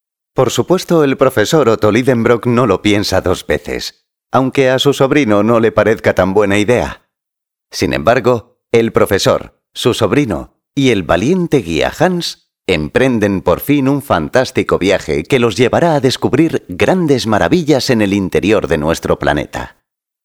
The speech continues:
Todo un mundo desconocido enterrado en las profundidades de la Tierra. El viaje debe empezar, según el manuscrito,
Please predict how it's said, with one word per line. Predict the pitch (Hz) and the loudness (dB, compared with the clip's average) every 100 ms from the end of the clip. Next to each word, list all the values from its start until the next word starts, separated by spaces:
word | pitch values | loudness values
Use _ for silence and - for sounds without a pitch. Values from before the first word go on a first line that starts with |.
| _ _ _ _ - | _ _ _ _ -2
Todo | 185 202 | 0 2
un | 147 | 0
mundo | 113 196 180 160 | 0 0 0 0
desconocido | 117 - 117 78 135 120 78 71 - | 0 0 0 0 0 0 0 0 0
enterrado | 127 104 104 - 175 165 | 0 0 0 0 0 0
en | 147 | 2
las | 117 110 | 0 0
profundidades | - 113 104 92 80 151 123 78 | 0 0 0 -2 0 0 0 0
de | 98 | 0
la | 73 | -2
Tierra. | 71 80 - - - _ _ _ _ _ _ _ _ _ _ | 0 -2 -2 -8 -12 _ _ _ _ _ _ _ _ _ _
El | 127 135 | -2 0
viaje | 208 - | 0 0
debe | - 120 120 | 0 2 0
empezar, | 90 73 - 127 - _ _ - | 0 -2 0 -2 -2 _ _ -14
según | - 65 - 101 | -8 -4 0 0
el | 101 | 2
manuscrito, | 101 101 98 - 117 - 71 76 _ | 0 0 -2 -2 -2 0 -2 -2 _